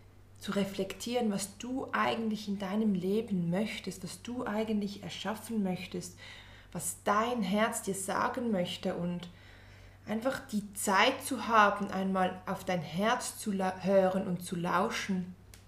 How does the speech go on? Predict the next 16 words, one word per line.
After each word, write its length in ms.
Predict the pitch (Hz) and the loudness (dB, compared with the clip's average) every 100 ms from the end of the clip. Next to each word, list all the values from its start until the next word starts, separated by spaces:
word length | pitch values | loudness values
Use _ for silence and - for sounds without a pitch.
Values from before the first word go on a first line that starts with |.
| - 208 | -8 0
und 360 | 202 202 196 | 2 2 0
dir 180 | 196 175 | 0 2
wirklich 420 | 208 214 226 - | 2 2 -4 -2
bewusst 540 | 196 165 190 220 - - | -2 0 -2 -2 -2 -4
zu 160 | 214 | 0
werden, 380 | 196 180 180 175 - - - - - | 4 4 2 -4 -6 -14 -16 -16 -8
was 340 | 170 - - | -6 -6 -8
du 420 | - 220 240 240 - - - - | -6 -4 -2 -4 -8 -18 -20 -8
eigentlich 760 | 190 185 196 196 185 185 - - | 0 2 4 2 0 -4 -8 -6
erschaffen 600 | 175 - 175 - - 196 | -4 -2 -2 -4 -6 -6
kannst 440 | 190 180 180 - | -4 -4 -4 -4
und 140 | 175 170 | -6 -6
was 180 | - | -8
deine 340 | - 160 180 180 | -6 -2 -2 -2
Stärke 500 | - 175 175 - - | -4 -4 -6 -6 -8
ist. 480 | - 165 - - | -8 -8 -10 -16